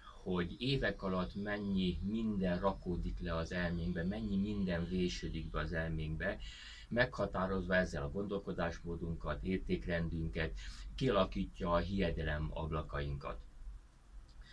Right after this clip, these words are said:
És ugye ezzel egy időben kialakulnak azok az uralkodó viselkedései, viselkedési mintáink, ö, amelyek,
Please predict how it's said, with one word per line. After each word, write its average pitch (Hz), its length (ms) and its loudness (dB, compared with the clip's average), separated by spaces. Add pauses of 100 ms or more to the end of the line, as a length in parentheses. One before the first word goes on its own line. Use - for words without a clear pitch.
(560)
És - 120 -6
ugye 110 200 2
ezzel 139 300 6
egy 123 180 6
időben 110 500 2
kialakulnak 101 1080 2
azok 110 300 0
az 98 120 0
uralkodó 98 480 2
viselkedései, 87 1080 0
viselkedési 101 800 0
mintáink, 156 840 2
ö, 85 260 0 (420)
amelyek, 90 600 4